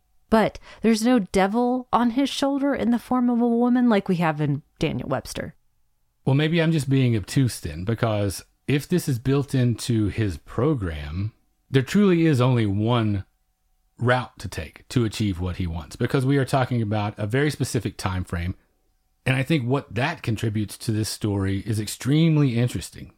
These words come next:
Speaker 2: This is colonial Mexico, like you said, New Spain. So there is definitely a significance to the cultural crossroads that this puts us at.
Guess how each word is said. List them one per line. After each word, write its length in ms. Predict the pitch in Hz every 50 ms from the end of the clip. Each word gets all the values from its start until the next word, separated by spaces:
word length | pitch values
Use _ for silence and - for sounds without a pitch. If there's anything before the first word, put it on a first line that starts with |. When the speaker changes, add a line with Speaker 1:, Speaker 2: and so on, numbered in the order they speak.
| _
Speaker 2:
This 280 | 113 131 156 175 170 -
is 460 | - - 123 120 117 113 113 - - - _ -
colonial 460 | - 135 127 120 120 127 139 156 170
Mexico, 460 | 151 117 95 - - - - - 90
like 260 | 107 117 98 90 -
you 80 | 120 123
said, 320 | - - 110 92 90 92
New 240 | 101 113 123 139 156
Spain. 540 | 135 - - - 104 90 82 82 92 110 - _ _ _ _ _ _ _ _ _
So 160 | - - 143
there 200 | 139 131 165 175
is 160 | 175 190 175 143
definitely 680 | 123 147 160 180 180 - 190 185 170 151 160 165 160
a 60 | 156
significance 760 | 135 - - 139 120 135 147 135 - 127 123 117 107 - - -
to 140 | - - 135
the 120 | 120 110
cultural 500 | - - - 139 175 - - 151 131 107
crossroads 800 | - - - - 165 165 175 - - - 104 92 90 87 85 -
that 180 | - 110 104 -
this 180 | 127 110 -
puts 360 | - _ - - 170 - - -
us 200 | 82 82 - 78
at. 240 | 76 - - -